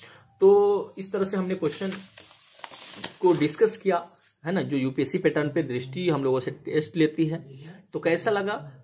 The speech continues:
हमें कमेंट करके जरूर बताएं, जिससे हमें मनोबल बढ़ेगा, तो हम और भी कई सारे क्वेश्चन को लेकर आपके सामने आएंगे। दोस्तों, हम नए हैं इसमें, तो थोड़ा अगर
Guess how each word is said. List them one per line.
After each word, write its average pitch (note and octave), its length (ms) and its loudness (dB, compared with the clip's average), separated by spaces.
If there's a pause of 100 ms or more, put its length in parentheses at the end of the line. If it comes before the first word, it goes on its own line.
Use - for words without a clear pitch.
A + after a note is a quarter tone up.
(160)
हमें D3+ 180 -4
कमेंट D3 260 0
करके C#3+ 260 2
जरूर C#3 260 2
बताएं, E3 260 2
जिससे D#3+ 200 -2
हमें D3+ 140 0
मनोबल C#3+ 360 0
बढ़ेगा, F3 320 2
तो F#3 100 -6
हम D#3+ 200 -2
और F#3 400 4
भी F#3 120 2
कई C#3+ 180 0
सारे C#3+ 180 -2
क्वेश्चन C#3 300 -4
को D#3 100 -2
लेकर B2 260 -2
आपके C#3 240 -6
सामने A#2+ 280 -8
आएंगे। D3 300 -2 (280)
दोस्तों, D#3+ 320 0 (280)
हम C#3 160 -6 (160)
नए C3 200 -2
हैं F3 180 -2
इसमें, E3 840 -8
तो C3 240 -2
थोड़ा B2+ 220 -4
अगर B2+ 200 0